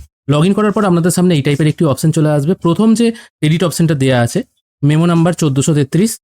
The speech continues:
যার ডেট ছিল ঊনত্রিশ সাত দু হাজার পঁচিশ, এখানে আপনারা photo with signature, নাম,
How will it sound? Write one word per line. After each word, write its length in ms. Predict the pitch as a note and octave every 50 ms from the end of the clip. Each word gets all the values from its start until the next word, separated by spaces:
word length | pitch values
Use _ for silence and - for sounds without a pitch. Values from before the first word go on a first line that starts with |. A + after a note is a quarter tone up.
| - C3
যার 200 | D3 D3+ C3+ C3
ডেট 220 | D3+ E3 D#3+ -
ছিল 260 | - E3+ D#3 E3 F3 E3+ -
ঊনত্রিশ 360 | D3+ D3+ D3 - D#3+ F3 -
সাত 180 | - F3 E3 D3
দু 80 | C#3+
হাজার 220 | C#3+ D3 - D#3 C#3+
পঁচিশ, 300 | - C#3+ - G#3+ - - -
এখানে 180 | D3+ E3+ F#3+
আপনারা 200 | F#3+ G3 G3+ G#3+
photo 280 | G#3+ G#3+ - E3+ D#3+ G3+
with 180 | G3 G#3+ G#3 - - G3
signature, 340 | F3 F#3 F3 F3 A3 C#4 - _ _ _ _ _ _ B2+
নাম, 340 | B2+ C3 C3 C#3 D#3+ G#3+